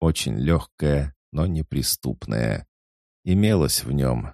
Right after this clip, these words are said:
как и в запретном городе, что-то от крепости. Хаджар, став повелителем,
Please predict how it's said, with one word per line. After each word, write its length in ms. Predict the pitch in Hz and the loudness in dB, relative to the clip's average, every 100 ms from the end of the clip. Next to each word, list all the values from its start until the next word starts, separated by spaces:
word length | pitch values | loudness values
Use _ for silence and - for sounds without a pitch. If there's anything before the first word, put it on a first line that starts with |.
| _ | _
как 240 | 73 - | -6 -4
и 20 | |
в 80 | 65 | -4
запретном 640 | 64 69 73 67 - 57 62 | -2 -2 0 -2 -4 -8 -2
городе, 560 | 85 78 71 67 60 - | 2 2 2 -2 -6 -8
что-то 600 | - - 78 - 71 67 | -10 -4 -2 -2 -2 -4
от 260 | - - | -6 -12
крепости. 880 | - 67 64 - - - 53 52 - _ _ _ _ _ _ | -6 -2 -2 -2 -6 -4 -4 -4 -8 _ _ _ _ _ _
Хаджар, 840 | - - 52 69 87 85 67 - - | -6 -6 -4 2 4 4 2 -6 -6
став 440 | - 73 71 - | -4 0 0 -2
повелителем, 840 | 62 58 65 82 - 71 71 71 | -6 -4 -2 -2 0 0 0 -2